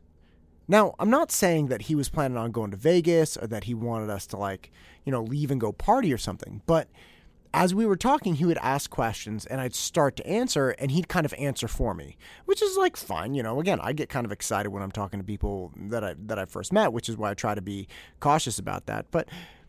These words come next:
the more time I spent with this guy and the more people we ended up talking to, 'cause there were a couple other people hanging out with us, and I saw him do the same thing to all these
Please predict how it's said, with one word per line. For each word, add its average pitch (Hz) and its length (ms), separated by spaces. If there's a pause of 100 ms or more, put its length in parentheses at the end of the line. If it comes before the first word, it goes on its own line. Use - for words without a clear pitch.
(380)
the 170 160
more 196 640 (760)
time 208 400
I 135 60
spent 208 340
with 160 120
this 117 160
guy 107 240
and 117 160
the 131 40
more 127 180
people 180 360
we 139 120
ended 110 180
up 101 80
talking 180 280
to, 120 100
'cause 127 140
there 175 100
were 170 40
a 170 40
couple 165 220
other 120 140
people 98 300
hanging 107 260
out 85 140
with 92 100
us, 95 240
and 110 400 (140)
I 147 60
saw 175 220
him 185 120
do 165 80
the 151 100
same 127 400
thing 143 240
to - 80
all 113 260
these 113 220